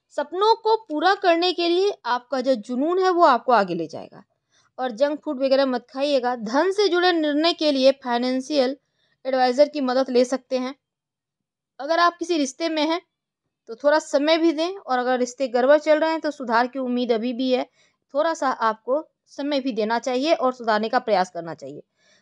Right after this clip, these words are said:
कार्यों को गंभीरता से लीजिए। बातचीत में कोई भी छुपा हुआ मुद्दा है, उसको जानिए और हल करने का प्रयास करिए,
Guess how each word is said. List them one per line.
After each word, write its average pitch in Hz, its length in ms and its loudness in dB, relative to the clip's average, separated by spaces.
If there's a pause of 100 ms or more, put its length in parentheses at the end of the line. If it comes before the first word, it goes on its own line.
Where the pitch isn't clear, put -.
(180)
कार्यों 339 380 0
को 403 300 -4
गंभीरता 277 680 0
से 339 180 -2
लीजिए। 226 500 -2 (240)
बातचीत 247 460 -6
में 320 280 -4 (360)
कोई 320 220 -2
भी 339 120 -2
छुपा 294 300 -4
हुआ 302 180 6
मुद्दा 262 360 2
है, 320 240 2
उसको 254 340 -4
जानिए 240 420 0
और 269 220 2
हल 269 400 0 (500)
करने 247 260 -2
का 269 120 2
प्रयास 226 420 0
करिए, 294 320 0